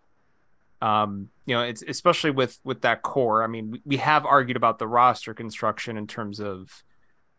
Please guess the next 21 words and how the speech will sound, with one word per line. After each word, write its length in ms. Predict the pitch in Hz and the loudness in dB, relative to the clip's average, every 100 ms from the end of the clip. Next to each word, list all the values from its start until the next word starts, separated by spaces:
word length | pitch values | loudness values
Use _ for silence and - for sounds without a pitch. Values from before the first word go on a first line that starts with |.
| _ _ _ | _ _ _
do 100 | 101 | -16
these 200 | 95 92 | -14 -14
pieces 420 | - 110 - 90 | -10 -8 -8 -10
fit? 380 | - 160 113 - _ _ - | 0 4 4 2 _ _ -10
And 420 | 117 113 110 110 _ _ _ _ _ _ _ | -6 -6 -6 -10 _ _ _ _ _ _ _
clearly 380 | - 151 151 143 | 2 4 6 4
the 460 | 123 123 117 110 - _ _ | 2 0 -2 -4 -10 _ _
front 200 | - 160 | 4 8
office 320 | 156 160 117 107 | 8 8 2 -4
is 100 | - | -2
telling 320 | 147 151 123 | 0 2 0
you, 240 | 107 104 | -4 -8
"Yeah, 260 | 110 139 123 | 0 2 4
we 140 | 147 | 2
believe 460 | 151 160 151 139 123 | 0 0 0 -2 -2
they 160 | 120 | -2
do 240 | 110 131 131 | 0 -2 -2
fit 280 | - 117 - | -4 -6 -4
if 200 | 123 - | -6 -4
we 140 | 127 | -6
make 600 | 120 120 120 117 - - | -4 -4 -4 -4 -8 -18